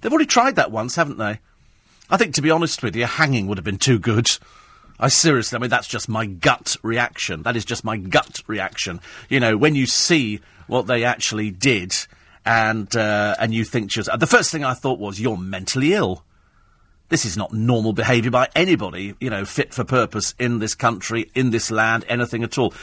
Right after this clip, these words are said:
You know, all this crap that they give you about it's, you know, it's God's word. It's, it's just utter balderdash. I'm afraid I'm like the majority of other people. If we'd had the hanging thing in it, I'd have pulled the trap open myself. Couldn't care less. You can go straight to hell and burn, as far as I'm concerned. I have no interest in these people whatsoever.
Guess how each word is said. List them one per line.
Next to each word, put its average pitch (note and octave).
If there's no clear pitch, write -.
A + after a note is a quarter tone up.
You B2
know, A2+
all C3+
this A2+
crap -
that E2+
they G2+
give F#2+
you G2+
about G2+
it's, F2+
you A2+
know, G2+
it's G2+
God's A2
word. G#2+
It's, G2+
it's G#2
just -
utter A#2
balderdash. F#2
I'm G#2
afraid A2+
I'm B2
like A#2
the G#2+
majority A2+
of G#2
other A#2+
people. G2
If F2+
we'd G#2+
had A#2
the G2
hanging G2+
thing F#2
in G2+
it, -
I'd A2
have G2+
pulled A2+
the F#2
trap -
open G#2+
myself. A2+
Couldn't B2+
care A2+
less. A#2+
You G2+
can G#2+
go A#2
straight -
to A2+
hell A#2
and A2
burn, A#2+
as E2
far F#2+
as F#2+
I'm A2
concerned. G2+
I A#2
have A#2+
no F#3
interest -
in G2
these G2
people A#2+
whatsoever. B2